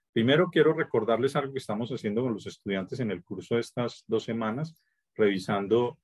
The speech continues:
lo que era en París a través de su diseño urbano,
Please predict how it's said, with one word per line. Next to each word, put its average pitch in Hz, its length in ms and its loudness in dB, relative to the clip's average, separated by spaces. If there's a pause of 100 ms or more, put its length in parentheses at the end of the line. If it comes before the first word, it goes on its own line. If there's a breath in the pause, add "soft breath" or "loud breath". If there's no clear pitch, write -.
(160)
lo 101 140 2
que 101 160 2
era 117 440 2
en 104 240 -6
París 95 340 0
a 120 100 0
través 95 300 2
de 107 120 0
su 92 600 -6
diseño 98 440 -2
urbano, 120 460 -2